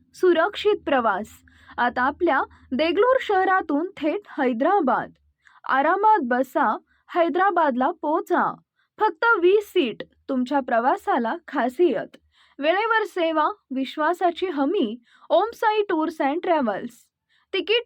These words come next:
फक्त तीनशे पन्नास रुपये. लक्झरी प्रवासात वाचवा पैसे. दररोजची डेली सर्व्हिस, देगलूरकरांचा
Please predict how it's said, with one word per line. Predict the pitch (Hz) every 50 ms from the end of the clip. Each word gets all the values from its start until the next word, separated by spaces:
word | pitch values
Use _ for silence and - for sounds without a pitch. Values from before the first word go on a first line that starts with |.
| _ -
फक्त | - 381 330 311 - 440
तीनशे | 453 427 415 359 339 339 - 359 403
पन्नास | 403 339 311 285 285 302 320 381 403 -
रुपये. | 392 339 254 - 254 226 196 170 - - _ _ _ _ -
लक्झरी | 269 277 277 262 254 240 262 370 392 427 427
प्रवासात | 415 - 311 262 254 277 311 359 - - 311 302 415 415 -
वाचवा | 359 269 202 220 240 302 370 - - 403 415 427 427 427 _ -
पैसे. | 240 247 262 247 - - 403 359 233 123 - - _ _ _ _ _ _ _ _ _ -
दररोजची | 240 240 277 277 262 269 277 285 285 - - 320 359
डेली | 269 240 269 254 254 277 359 403
सर्व्हिस, | - - 370 339 311 277 247 262 294 415 415 - _ _ - - - -
देगलूरकरांचा | 254 240 294 285 277 277 320 427 494 494 480 466 427 359 311 285 269 254 - 247 247